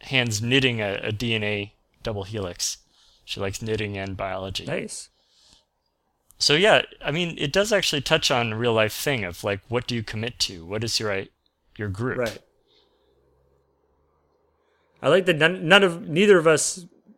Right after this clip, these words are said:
Speaker 2: wanna actually be a divergent. Like, being a divergent seems like, seems terrible. Really.
Speaker 1: Well, it's sort of wishy-washy, really.
Speaker 2: Yeah. I mean, divergent is, of course, what everybody is in real life,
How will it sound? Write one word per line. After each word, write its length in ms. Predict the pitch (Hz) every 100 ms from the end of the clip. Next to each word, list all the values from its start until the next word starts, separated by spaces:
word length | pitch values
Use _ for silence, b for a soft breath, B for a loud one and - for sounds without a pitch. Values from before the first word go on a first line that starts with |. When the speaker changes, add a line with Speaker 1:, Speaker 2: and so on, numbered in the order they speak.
| _
Speaker 2:
wanna 240 | 135 143 135
actually 320 | 131 143 123
be 180 | 123 135
a 60 |
divergent. 720 | 113 120 110 127 117 113 123 - _ _ b b _
Like, 260 | 120 113 -
being 180 | 175
a 40 | 143
divergent 640 | 143 131 139 135 120 110
seems 340 | - 127 113 -
like, 160 | 104 _ _ _
seems 280 | - 123 107
terrible. 560 | - 165 156 107 101 - _ _ b b b b _ _ _
Really. 400 | - 139 110 107 - _ _
Speaker 1:
Well, 140 | 165
it's 140 | 135 -
sort 120 | 170
of 100 | 120
wishy-washy, 680 | 156 - 123 98 92 - 92
really. 400 | 95 120 92 101
Speaker 2:
Yeah. 360 | - 139 117 110 _ _ _
I 80 | 139
mean, 200 | 139 131
divergent 520 | 139 143 170 151 131
is, 120 | 131 120
of 100 | -
course, 420 | 127 110 - - _ _ _ _ _
what 280 | - 131 123
everybody 480 | 127 123 117 113 113
is 320 | 117 104 - - _
in 180 | 123 110
real 180 | 113 107
life, 500 | 120 113 104 -